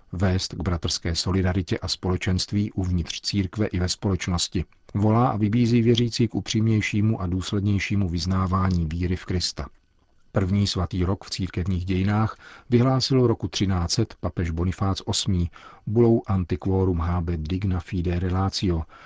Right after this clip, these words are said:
datovanou dvaadvacátého února, na svátek stolce svatého Petra. V roce třináct set padesát pak Klement šestý vyhlásil další jubileum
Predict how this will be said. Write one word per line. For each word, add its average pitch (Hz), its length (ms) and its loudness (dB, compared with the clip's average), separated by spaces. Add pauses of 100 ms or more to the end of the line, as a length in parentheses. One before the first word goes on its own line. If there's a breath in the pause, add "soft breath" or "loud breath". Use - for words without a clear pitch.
(200 loud breath)
datovanou 113 540 2
dvaadvacátého 95 840 0
února, 95 420 0 (220)
na 104 80 0
svátek 104 480 0
stolce 85 400 -2
svatého 87 440 -2
Petra. 82 360 -4 (840 loud breath)
V 101 40 -4
roce 101 260 0
třináct 98 380 0
set - 160 -4
padesát 107 560 0
pak - 160 -4
Klement 95 440 0
šestý - 440 -2
vyhlásil 90 580 0
další 92 400 0
jubileum 85 540 2